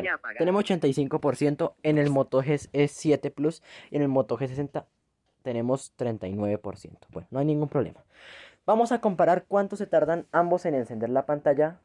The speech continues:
Speaker 1: y en hablar.
Speaker 2: Seis dieciocho de la tarde.
Speaker 1: Bueno, disculpen.
Speaker 2: Ochenta, pantalla apagada.
Speaker 1: Eh, vamos a, a
Speaker 2: Seis dieciocho
Speaker 1: comparar.
Speaker 2: de la
Speaker 1: Ay,
Speaker 2: tarde.
Speaker 1: disculpen que esto se prende muy fácil.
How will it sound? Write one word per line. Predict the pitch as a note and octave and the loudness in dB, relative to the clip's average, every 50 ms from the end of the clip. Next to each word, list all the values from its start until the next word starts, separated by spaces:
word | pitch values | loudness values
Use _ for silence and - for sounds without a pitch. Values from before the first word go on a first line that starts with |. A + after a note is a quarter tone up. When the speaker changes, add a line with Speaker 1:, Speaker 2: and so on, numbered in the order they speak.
| _ _ - | _ _ -6
Speaker 1:
y | C3 C3 | -2 0
en | C3 C3+ | 2 4
hablar. | D3 D3+ D3+ D3 D3+ E3+ | 4 4 4 4 4 4
Speaker 2:
Seis | G3+ G3+ - | 2 -2 -8
dieciocho | - D3+ - C#3 D3 E3+ - F3+ F3 | -10 -12 -8 -6 -6 -6 -4 -6 -4
de | D3 C3 | -2 -2
la | A#2+ A#2 | -2 -2
tarde. | - C3 A#2+ A#2 | 0 -2 -2 0
Speaker 1:
Bueno, | A#2+ G#2+ G2 - | -2 -2 -2 -2
disculpen. | G2 G#2 - - A2+ A2+ - C#3 D3+ D3 - _ _ _ _ - - - - - - _ _ _ _ _ _ _ - - - - | -4 -4 -4 -2 -4 -2 -2 -2 -4 -4 -8 _ _ _ _ -20 -20 -20 -20 -20 -20 _ _ _ _ _ _ _ -20 -20 -16 -14
Speaker 2:
Ochenta, | D3+ C#3+ - - G3 G#3 B3+ C4 | -14 -12 -12 -12 -12 -8 -6 -4
pantalla | - - - - E3 F3+ F#3 F#3 F3 | -2 -2 0 0 0 -2 -2 -4 -4
apagada. | D3+ - B2 A2 G#2+ A#2+ B2 | -6 -6 -6 -8 -4 -2 2
Speaker 1:
Eh, | D#3 D#3+ D#3 | 2 4 4
vamos | D3+ E3 F3+ G3 | 4 2 4 4
a, | G3 | 4
a | F#3+ | 2
Speaker 2:
Seis | E3+ - | 2 0
dieciocho | D#3+ E3+ G3+ | 0 0 0
Speaker 1:
comparar. | F#3+ E3+ E3+ D3+ D3+ C#3+ D3 D#3 - | 0 -2 0 2 4 4 4 2 0
Speaker 2:
de | F3 D#3+ C#3+ C3 | -2 -2 -2 -2
la | A#2+ | -4
Speaker 1:
Ay, | - | -4
Speaker 2:
tarde. | - C3 A#2+ A2 | -6 -6 -6 -6
Speaker 1:
disculpen | B2+ - - C3+ A#2 C3+ C3 | -6 -8 -8 -6 -6 -4 -4
que | C3 C3+ | -4 -4
esto | B2+ - | -4 -4
se | B2+ C3+ B2 | -6 -6 -6
prende | - A#2 A#2 A2 A2 A#2+ | -4 -2 -2 0 0 0
muy | A#2+ A#2+ A#2 | 0 -2 -4
fácil. | - A#2 G#2+ - - D3 | -4 -6 -6 -8 -10 -12